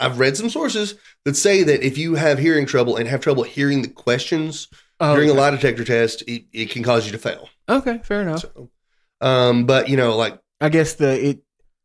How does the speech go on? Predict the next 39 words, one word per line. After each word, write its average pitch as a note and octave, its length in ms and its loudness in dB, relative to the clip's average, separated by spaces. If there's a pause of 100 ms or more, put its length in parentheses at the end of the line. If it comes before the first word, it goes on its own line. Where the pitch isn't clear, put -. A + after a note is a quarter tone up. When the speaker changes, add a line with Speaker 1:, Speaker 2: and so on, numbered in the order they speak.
(760)
Speaker 2:
your D3+ 180 2
uncertainty D#3 560 2
about C#3 160 2
what C3 140 -4
was C3+ 120 -4
asked B2+ 440 2
causes B2+ 340 -2
anxiety, B2+ 640 -2
and A#2 100 -6
that D#3 80 2
Speaker 1:
Right, A2+ 100 0
Speaker 2:
probably A#2 320 -4
Speaker 1:
I, A#2 140 -2
I C3 60 2
guess. - 560 -8 (280)
Speaker 2:
Yeah. A2 240 -8 (440)
I - 80 -2
mean, A3+ 200 -4
though, G#3 360 0
again, F3 640 -4 (160)
those F3+ 180 -2
things F3+ 240 -4
are D3 60 -6
just C#3 180 -8
not A#2 220 -6
very A#2+ 180 -4
reliable. A#2+ 400 -2
Speaker 1:
No, C3+ 300 0 (160)
and, A3+ 140 4
and F#3 200 2
I, F#3+ 260 -2 (140)
I - 100 0
just A#3 220 0
wanna G3+ 160 4
point C#3+ 220 4
out, B2+ 200 2
po-, D3 300 2 (480)
excuse A2+ 560 -10
me, G#2 240 -6